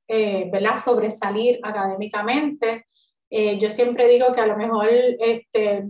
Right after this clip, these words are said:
no, no buscamos que los niños sean, eh, ¿verdad? superdotados, pero sí buscamos que tengan inteligencia emocional, que tengan, y cuando tú, tú como pers-, uno como persona tiene una inteligencia emocional fortalecida,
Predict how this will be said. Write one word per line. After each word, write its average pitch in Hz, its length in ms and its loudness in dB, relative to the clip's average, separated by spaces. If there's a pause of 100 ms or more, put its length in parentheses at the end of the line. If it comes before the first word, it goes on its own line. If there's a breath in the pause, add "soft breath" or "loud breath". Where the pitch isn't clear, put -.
no, 208 380 -2
no 214 200 0
buscamos 240 380 2
que - 120 -2
los 220 140 0
niños 214 300 -8
sean, 214 600 -2 (420)
eh, 202 420 -8
¿verdad? 196 540 0 (220)
superdotados, 214 920 0 (400 soft breath)
pero 214 200 0
sí 226 200 -2
buscamos 247 500 0
que 240 120 0
tengan 220 300 -4
inteligencia 208 640 -4
emocional, 214 800 -4
que 208 140 -4
tengan, 208 680 -6
y 208 120 -8
cuando 196 340 -2
tú, 240 380 2 (400)
tú 240 120 6
como 254 260 2
pers-, 233 280 -2
uno 254 220 0
como 262 220 0
persona 240 480 0
tiene 214 180 0
una 240 140 -2
inteligencia 233 580 -2
emocional 233 420 -4
fortalecida, 220 920 -2